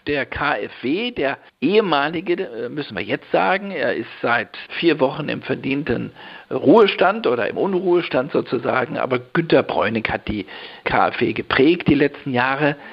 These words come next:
sie geführt und vor allen Dingen hat er das Haus geführt durch dieses Corona-Jahr zwanzig zwanzig, durch das letzte Jahr.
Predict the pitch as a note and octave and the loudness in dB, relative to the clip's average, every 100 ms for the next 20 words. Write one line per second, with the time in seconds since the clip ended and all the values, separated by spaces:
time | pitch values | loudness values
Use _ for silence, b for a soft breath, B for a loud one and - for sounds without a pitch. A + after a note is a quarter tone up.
0 | B B - C3+ A#2+ - F#3 C4 D#3+ - | B B -6 -2 0 2 4 4 2 2
1 | C#3+ F3+ F#3 F#3+ F#3+ F#3 B B G3 - | 2 2 0 0 -2 -4 B B -8 -2
2 | E3+ G#3 G#3+ B B D3 - - D#3+ F#3+ | 2 2 0 B B -6 -2 0 0 0
3 | - C#3 - - F3+ F3 - C#3+ F3+ - | -2 -4 -4 -2 0 0 2 2 2 0
4 | C#3+ C3+ B2+ B2 - B B B B - | -2 2 0 0 -10 B B B B -6
5 | - E3 F#3+ E3+ D#3 D3 C#3+ - - B2+ | 0 2 2 0 0 0 -2 -4 -6 -4
6 | E3+ E3+ D#3+ C#3 - - D3+ F3 - E2+ | -4 -4 -2 -2 -4 -4 -2 -2 -4 -6
7 | - - G#2+ - A2+ - F3+ A3+ D3+ | -6 -4 -4 -4 -4 -2 2 4 2